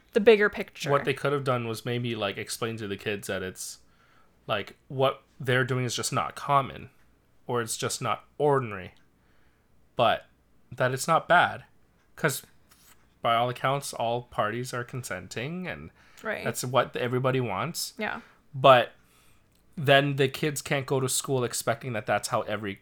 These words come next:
Speaker 2: couple should be. Just like if it was a same-sex couple, they should not have this culture shock when they get to school that is like, "Hey, how come everybody's mom and,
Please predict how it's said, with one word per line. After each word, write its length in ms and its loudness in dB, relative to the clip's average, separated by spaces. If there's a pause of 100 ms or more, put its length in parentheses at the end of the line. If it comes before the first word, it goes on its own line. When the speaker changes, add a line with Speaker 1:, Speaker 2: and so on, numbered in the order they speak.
Speaker 2:
couple 280 -8
should 220 -10
be. 220 -12 (160)
Just 340 2
like 280 2
if 140 -10
it 60 -12
was 140 -6
a 60 -6
same-sex 680 -6
couple, 440 -8 (100)
they 120 -4
should 220 -2
not 220 -2
have 200 -2
this 160 -4
culture 400 -6
shock 300 -4
when 100 -8
they 60 -8
get 160 -6
to 80 -10
school 260 -4
that 160 -6
is 120 -12
like, 160 -12
"Hey, 160 -4
how 160 0
come 260 -4
everybody's 760 -2
mom 300 -2
and, 100 -8